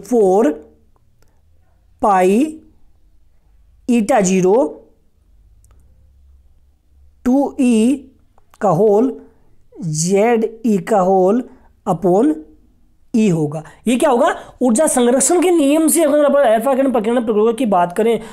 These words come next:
तो क्या हो जाएगा? डी, डी बराबर क्या हो जाएगा कि वन upon four पाई ई ज़ीरो टू ई जेड ई upon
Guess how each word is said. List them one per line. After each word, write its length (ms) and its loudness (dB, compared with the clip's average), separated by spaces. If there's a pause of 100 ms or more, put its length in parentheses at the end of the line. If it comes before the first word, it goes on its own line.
(180)
तो 80 0
क्या 160 0
हो 80 2
जाएगा? 240 0
डी, 360 0 (260)
डी 200 0
बराबर 240 2
क्या 120 0
हो 80 2
जाएगा 260 2 (360)
कि 160 0
वन 160 2
upon 360 2
four 280 2 (380)
पाई 340 0 (100)
ई 160 2
ज़ीरो 500 2 (360)
टू 240 2
ई 420 0
जेड 420 2
ई 100 2
upon 320 2